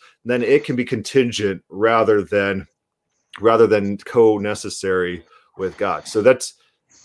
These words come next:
they, they try to build this logical system instead of chronological. But I point out, if God never didn't know this world's gonna be created and this world was never not gonna be created in the way that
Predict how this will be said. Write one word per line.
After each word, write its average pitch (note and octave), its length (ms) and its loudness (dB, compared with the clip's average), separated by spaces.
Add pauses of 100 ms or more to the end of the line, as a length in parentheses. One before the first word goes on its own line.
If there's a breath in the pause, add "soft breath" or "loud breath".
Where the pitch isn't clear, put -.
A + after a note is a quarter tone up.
(120)
they, A#2 220 2
they B2+ 140 2
try D3+ 280 2
to C3 200 4 (600)
build B2+ 280 0
this A2+ 380 -2
logical A2 920 -2 (720 soft breath)
system A2+ 480 -4
instead G#2 260 0
of G2+ 100 -4
chronological. G2+ 800 -2
But F2 160 -4
I F3 80 2
point E3 280 0
out, C3 280 0 (320)
if B2+ 200 -2
God A#2 460 4 (600)
never D#3 520 -2 (360)
didn't C#3+ 300 -2
know A#2+ 420 -2
this G2+ 280 -10
world's C3 400 0
gonna B2 160 -4
be A#2+ 100 -4
created A2 720 -2
and G#2 120 -12
this G#2+ 200 -12 (140)
world B2+ 300 -2
was A2+ 240 -4
never B2+ 420 0
not A#2 240 -4
gonna B2 120 -8
be A#2 80 -4
created A2+ 420 -2
in G#2+ 120 -6
the G2+ 100 -4
way A2 320 2
that G2+ 220 -2